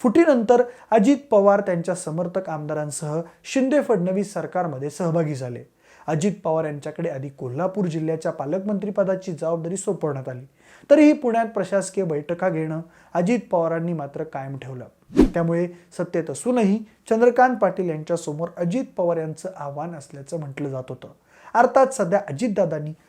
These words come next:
चंद्रकांतदादांकडून पुण्याचे पालकमंत्री पद पदरात पाडून घेतलंय, तर चंद्रकांतदादांना सोलापूरची जबाबदारी देण्यात आली. याच कुरघोडीचा परिणाम आगामी निवडणुकात भाजपाला इथं बघायला मिळू शकतो असं बोललं जात आहे.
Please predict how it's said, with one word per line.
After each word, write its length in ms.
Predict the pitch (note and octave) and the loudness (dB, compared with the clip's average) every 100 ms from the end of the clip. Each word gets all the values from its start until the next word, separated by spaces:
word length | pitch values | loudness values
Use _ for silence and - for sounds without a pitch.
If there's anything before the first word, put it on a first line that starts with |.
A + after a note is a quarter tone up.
| _ | _
चंद्रकांतदादांकडून 1040 | C4 B3+ B3+ C4 A#3+ G3 F3+ F#3 F3 G3 G3+ | 4 4 6 4 6 2 2 -4 -4 -4 -2
पुण्याचे 400 | F#3+ D#3+ D3+ D#3+ | -4 -4 -6 -8
पालकमंत्री 640 | - D3 F#3 F#3+ F3 F3 | -6 -6 -4 -4 -4 -6
पद 200 | E3+ D#3 D#3 | -6 -8 -6
पदरात 260 | F3 D#3+ D#3 | -4 -2 -4
पाडून 320 | D#3 D3 C#3+ | -4 -4 -4
घेतलंय, 360 | C#3 C#3 B2+ B2+ _ _ _ - | -8 -8 -10 -14 _ _ _ -2
तर 100 | D#3+ | -2
चंद्रकांतदादांना 1040 | D#3 C3 C#3+ E3+ G#3+ G#3+ F#3+ F3 E3+ E3+ E3+ _ | -2 -6 -4 4 4 6 4 4 0 -4 -8 _
सोलापूरची 580 | - C4+ C4+ B3+ G3+ A#3 | -2 4 4 4 0 -2
जबाबदारी 420 | E3+ E3 D3+ D3+ | -2 -2 -2 0
देण्यात 320 | F#3 F3 D3+ | 4 4 2
आली. 200 | C#3 C3 B2+ _ _ _ A#3 | -8 -10 -14 _ _ _ 6
याच 300 | C#4+ D#4 - | 6 6 2
कुरघोडीचा 600 | C4+ A3+ B3 B3 - A#3+ | 2 6 6 4 4 4
परिणाम 500 | A#3+ F#3+ G3 G#3 G#3+ | 6 4 6 4 2
आगामी 360 | F3 F#3 F#3+ | 2 2 4
निवडणुकात 580 | F3 E3 F3+ G3 - G3 | 2 2 2 0 2 2
भाजपाला 520 | F3 B2+ - E3+ F3+ | 2 -6 -8 -2 2
इथं 240 | E3+ E3+ C#3+ | 2 0 -4
बघायला 320 | B2+ F3+ A#3 | 0 2 4
मिळू 180 | G#3 G3+ | 4 2
शकतो 320 | F3 - D#3 | -2 -6 -6
असं 180 | D#3+ E3+ | -2 0
बोललं 260 | E3 D3 | 2 0
जात 240 | B2+ B2 A#2+ | -2 -4 -8
आहे. 160 | - | -14